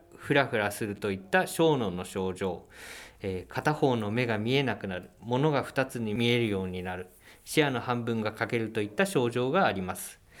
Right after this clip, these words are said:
これらの症状を自覚した場合は、速やかに医療機関に受診してください。Time is brain、つまり時間を失うことは脳を失うことだという考え方があります。脳卒中は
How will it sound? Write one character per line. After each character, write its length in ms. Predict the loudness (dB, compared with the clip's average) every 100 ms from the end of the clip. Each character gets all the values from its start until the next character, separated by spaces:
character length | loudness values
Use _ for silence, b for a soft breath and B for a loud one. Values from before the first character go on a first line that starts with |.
| B B
こ 140 | -2 2
れ 120 | 4
ら 120 | 4
の 80 | 2
症 300 | 0 2 2
状 320 | 4 4 4
を 60 | 2
自 160 | 0
覚 260 | 0 0 0
し 80 | -2
た 140 | 0
場 220 | 4 4 4
合 80 |
は、 280 | 4 4 2 -4
速 320 | -8 -2 2
や 140 | 2
か 120 | 2 2
に 160 | 2
医 60 | 2
療 160 | 2
機 140 | 2 -2
関 220 | -2 2
に 200 | 2 0
受 140 | -2 -2
診 240 | 0 0
し 60 | -2
て 100 | -4
く 80 |
だ 100 | -2
さ 160 | -2 -4
い。 120 | -6 -10 B B B B -4
Time 340 | 0 2 2 2
is 180 | 0
brain、 400 | 0 2 4 2 -6 -20 _ -8
つ 120 | 0
ま 140 | 2
り 220 | 2 0 -4 -8
時 140 | -6 4
間 360 | 6 6 6
を 40 | 4
失 380 | 0 2 4
う 60 | 4
こ 120 | 2
と 460 | 4 6 4 2 -4 -2
は 320 | 0 0 -2
脳 260 | 4 6 6
を 40 |
失 360 | 2 -2 0 0
う 100 | -2 -2
こ 100 | 0
と 120 | 2
だ 140 | 2 2
と 120 | 0
い 160 | 0
う 60 | -2
考 140 | 0 2
え 100 | 2 2
方 220 | 2 4
が 80 | 4
あ 80 | 2
り 60 |
ま 140 | 0 -6
す。 200 | -10 -18 B B B B
脳 180 | 2 2
卒 260 | 4 2
中 260 | 2 0 2
は 280 | 2 0